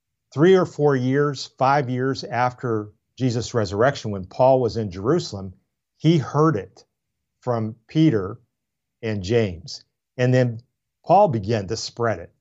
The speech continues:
as he, he went around. One of the things that's interesting to me about that creed is that it doesn't say that Jesus died for our sins according to the Scriptures. It says Christ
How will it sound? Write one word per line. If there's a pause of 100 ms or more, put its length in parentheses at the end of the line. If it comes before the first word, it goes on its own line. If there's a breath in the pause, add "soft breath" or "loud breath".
as
he,
he
went
around. (720)
One
of
the
things
that's
interesting
to
me
about
that
creed
is
that (840)
it
doesn't
say (480)
that (140)
Jesus
died
for
our
sins
according
to
the
Scriptures.
It
says
Christ